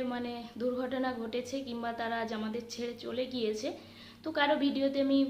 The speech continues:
মানে সেভাবে কোনো দিন মানে এরকম ভিডিও আনিনি আর কি। আমি চাই না এরকম ভিডিও করে মানে তাদের হচ্ছে এইটাকে তুলে ধরে আমি কিছু ভিউজ করব, সেরকম আমার মানসিকতা নেই। কিন্তু এই দিদিভাইয়ের কথা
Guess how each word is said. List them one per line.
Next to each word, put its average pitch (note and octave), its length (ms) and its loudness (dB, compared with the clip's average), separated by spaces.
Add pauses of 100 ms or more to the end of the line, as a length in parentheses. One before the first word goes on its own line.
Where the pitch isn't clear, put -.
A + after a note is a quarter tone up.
(140)
মানে A#3+ 140 -4 (100)
সেভাবে A#3+ 340 0 (140)
কোনো A#3 140 -4 (100)
দিন B3+ 120 2 (380)
মানে A#3+ 180 -6 (400)
এরকম C#4 200 0 (100)
ভিডিও C4 200 2 (140)
আনিনি A#3+ 280 0 (100)
আর F3 140 -2
কি। G3+ 80 -10 (460)
আমি C#4+ 120 4 (100)
চাই C#4+ 220 4
না D4+ 140 2
এরকম C#4 260 2 (120)
ভিডিও B3+ 220 0 (120)
করে C4 180 4 (120)
মানে B3+ 120 0 (120)
তাদের A#3 260 2 (640)
হচ্ছে B3+ 200 0 (100)
এইটাকে C4+ 300 2 (120)
তুলে B3+ 240 4
ধরে C4+ 140 6 (100)
আমি B3 120 0 (100)
কিছু C4+ 160 -2 (120)
ভিউজ B3 240 -2 (180)
করব, A#3 200 -2 (160)
সেরকম B3 340 -2
আমার A3+ 160 -6 (300)
মানসিকতা G#3+ 600 -2
নেই। G3 180 -6
কিন্তু C4 180 -2 (100)
এই C4 140 0
দিদিভাইয়ের B3+ 540 -2
কথা A3+ 180 -4